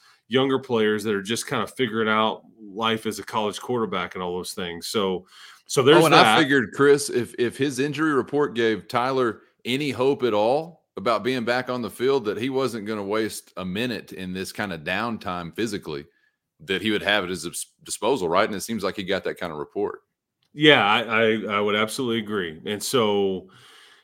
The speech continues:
Speaker 1: yeah, I, I think that the, you're, you're, you're gonna look at, it's gonna be in totality about six weeks away, like when, when he first got hurt versus when he is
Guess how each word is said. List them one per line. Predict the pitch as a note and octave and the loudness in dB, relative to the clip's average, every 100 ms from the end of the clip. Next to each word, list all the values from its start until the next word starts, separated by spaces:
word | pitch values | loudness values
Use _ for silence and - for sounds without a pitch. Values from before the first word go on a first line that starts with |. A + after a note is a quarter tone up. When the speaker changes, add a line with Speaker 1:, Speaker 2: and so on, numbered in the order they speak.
| - | -4
Speaker 1:
yeah, | A#2+ G#2+ | 0 2
I, | A2+ A2 | 2 2
I | B2+ | 2
think | D3 D#3+ - | 2 2 2
that | B2 C3 | -4 0
the, | |
you're, | B2 C3+ B2+ | 0 0 -4
you're, | C3 B2+ A#2+ A2+ | -2 -2 -2 -2
you're | A#2+ A2+ | -4 -2
gonna | C3 A#2+ | 0 2
look | A#2+ B2+ B2+ | 2 0 0
at, | G#2+ G#2 - - | 0 0 -4 -8
it's | C3 - | -8 -2
gonna | D3 B2+ | -2 0
be | B2 B2 A#2+ | 0 0 0
in | A2 G#2+ | -2 -4
totality | B2 A2 B2 A#2+ B2 A2 G#2+ | -8 -6 -2 0 0 -2 -2
about | G#2 G#2 G2+ F#2 | -4 -4 -4 -6
six | - B2+ - | -8 -8 -6
weeks | A2 A2 G#2+ - | -6 -6 -6 -8
away, | A2 F#2+ F2+ E2 E2 | -6 -4 -4 -6 -8
like | A2+ A2 | -6 -4
when, | A2 A#2 A2+ A#2 | -4 -4 -4 -2
when | A#2+ | -2
he | A#2 | -2
first | A2 B2+ B2 - | -2 -2 -2 -2
got | A#2 G2+ | -2 0
hurt | A#2 G#2+ F#2+ D#2+ | 2 0 0 -4
versus | G#2 G#2+ A2+ F#2+ | -4 -4 -6 -6
when | G#2+ G#2 | -4 -4
he | G#2+ G#2 G2 | -4 -2 0
is | F#2+ F#2 - | -2 -4 -8